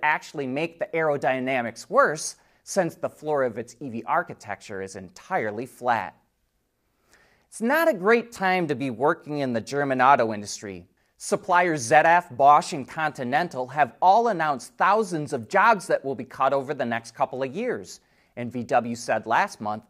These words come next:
it would be making big cuts in Germany as well.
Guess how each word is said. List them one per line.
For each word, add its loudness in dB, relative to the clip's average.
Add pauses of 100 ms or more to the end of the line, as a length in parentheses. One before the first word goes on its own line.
it -6
would -6
be -10
making -10
big -4
cuts -4
in -10
Germany -6
as -8
well. 2